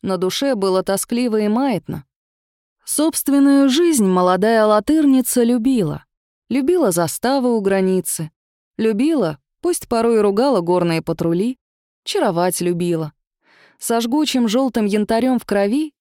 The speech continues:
она была живым пламенем, ярким и сильным. А огонь болотники ой как не жаловали.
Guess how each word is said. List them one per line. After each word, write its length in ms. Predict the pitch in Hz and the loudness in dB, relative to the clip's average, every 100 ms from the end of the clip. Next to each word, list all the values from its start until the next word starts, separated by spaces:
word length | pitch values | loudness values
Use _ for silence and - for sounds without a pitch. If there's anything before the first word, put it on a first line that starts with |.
| _ - | _ -6
она 300 | 190 202 220 | -2 0 0
была 280 | 202 214 214 | 0 0 0
живым 340 | 208 233 254 | 0 0 0
пламенем, 640 | 240 277 269 180 156 151 143 _ - - | 0 -2 0 -2 -2 -6 -12 _ -20 -14
ярким 540 | - 214 320 311 254 214 | -6 -2 -2 -2 -2 -2
и 60 | |
сильным. 560 | 196 - 185 156 143 131 _ _ _ _ - | -2 -2 -2 -4 -6 -10 _ _ _ _ -8
А 160 | 196 185 | -2 -2
огонь 300 | 196 285 233 | 0 0 2
болотники 680 | 185 190 202 202 196 214 - | 2 2 2 0 -2 -2 -2
ой 300 | 233 320 359 | 0 0 0
как 260 | - 190 185 | -2 -2 -2
не 140 | 180 | -2
жаловали. 680 | 156 160 151 147 147 156 | 0 -2 -2 -4 -10 -12